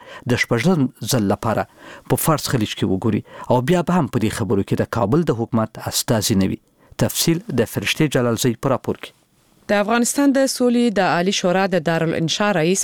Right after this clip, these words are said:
Speaker 2: محمد عمر داوودزی وایي، د ملګرو ملتونو امنیت شورا د بندیزونو له لسته د طالبانو د ځینې مشرانو د نومونو ایستلو غوښتنه باید د افغانستان د دولت له لوري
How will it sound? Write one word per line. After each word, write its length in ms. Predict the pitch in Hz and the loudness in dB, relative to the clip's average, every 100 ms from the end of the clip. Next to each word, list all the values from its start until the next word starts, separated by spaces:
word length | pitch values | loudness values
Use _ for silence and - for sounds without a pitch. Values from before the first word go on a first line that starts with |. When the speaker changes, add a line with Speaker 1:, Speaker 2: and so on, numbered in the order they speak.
| 196 | 0
Speaker 2:
محمد 320 | 165 156 165 | 0 0 2
عمر 220 | 175 202 - | 0 0 0
داوودزی 400 | 156 147 180 160 | 0 0 0 2
وایي، 160 | 170 190 | 2 0
د 60 | 196 165 | -2 -2
ملګرو 320 | 151 170 175 | 0 2 2
ملتونو 400 | 156 - 208 185 | 0 0 0 2
امنیت 360 | 151 170 220 - | 2 2 0 0
شورا 180 | 170 165 | 0 0
د 100 | 160 | 0
بندیزونو 460 | 160 151 151 214 190 | 0 0 2 4 4
له 60 | 147 | 2
لسته 240 | 156 - 202 170 | 0 0 0 0
د 100 | 165 | 0
طالبانو 400 | 190 202 240 247 220 | 0 2 2 2 2
د 100 | 185 | 2
ځینې 160 | 214 202 | 2 2
مشرانو 420 | 190 190 196 196 196 - - - - 175 | 2 0 2 2 0 -6 -18 -20 -4 2
د 120 | 180 185 | 2 4
نومونو 340 | 196 240 247 - | 2 4 2 0
ایستلو 320 | - - 277 185 | -6 -2 0 0
غوښتنه 320 | - 277 277 208 | -2 2 2 2
باید 160 | 180 165 | 0 -2
د 80 | 156 | -2
افغانستان 520 | 160 156 - 233 185 | -2 -2 0 0 2
د 80 | 151 | 0
دولت 300 | 156 240 - | 2 2 0
له 60 | 151 | -2
لوري 180 | 139 | 0